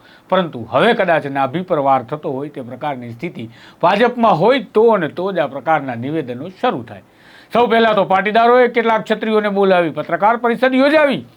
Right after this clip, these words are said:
અને હવે પરસોત્તમ રૂપાલા પ્રધાનમંત્રી મોદીને આગળ ધરી રહ્યા છે, કારણ કે ભાજપના તેઓ પોસ્ટર બોય છે. પણ આવી નાભી કઈ છે? તો મહત્વની વાત એ છે કે પ્રધાનમંત્રી નરેન્દ્ર મોદી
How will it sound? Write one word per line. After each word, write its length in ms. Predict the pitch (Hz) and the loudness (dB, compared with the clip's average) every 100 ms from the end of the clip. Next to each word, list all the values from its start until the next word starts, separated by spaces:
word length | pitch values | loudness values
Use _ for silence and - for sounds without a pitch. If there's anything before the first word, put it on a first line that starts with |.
| _ - | _ -10
અને 120 | 131 | -6
હવે 260 | 123 226 160 | -2 0 -2
પરસોત્તમ 520 | 135 117 160 156 127 | -4 -8 -8 -8 -10
રૂપાલા 480 | 117 117 131 139 143 - _ | -12 -8 -6 -6 -8 -14 _
પ્રધાનમંત્રી 580 | - 135 196 214 185 160 | -4 0 0 0 -4 -6
મોદીને 460 | 139 143 196 240 196 | -6 -4 -2 -2 0
આગળ 240 | 143 135 | 0 -2
ધરી 260 | 113 123 135 | -2 -2 0
રહ્યા 280 | 143 127 110 | 0 -2 -4
છે, 140 | 175 | -10
કારણ 360 | - 165 135 113 | -4 -4 -4 -8
કે 140 | 113 | -14
ભાજપના 680 | 101 - 160 208 208 135 120 - _ _ | -8 -2 0 0 -2 -8 -10 -16 _ _
તેઓ 160 | 117 127 | -12 -10
પોસ્ટર 460 | - 233 - 151 | -2 -2 -2 -8
બોય 200 | 117 107 | -8 -12
છે. 280 | 104 _ _ _ _ _ _ _ _ | -16 _ _ _ _ _ _ _ _
પણ 100 | 160 | 0
આવી 200 | 165 180 | 0 0
નાભી 380 | 180 180 175 214 240 | 0 0 2 2 2
કઈ 140 | 262 | 2
છે? 140 | 170 104 - | 0 -10 -12
તો 80 | 127 | -10
મહત્વની 420 | 131 156 180 180 170 | -6 -6 -6 -2 -2
વાત 160 | 156 | 0
એ 140 | 185 208 | 0 0
છે 160 | 147 156 | -2 -10
કે 140 | 170 196 | -8 -6
પ્રધાનમંત્રી 640 | 165 147 170 190 170 156 143 | -4 -2 -2 -2 -6 -8 -4
નરેન્દ્ર 360 | 143 147 131 | -2 -2 -4
મોદી 380 | 131 160 139 113 | -4 -4 -4 -10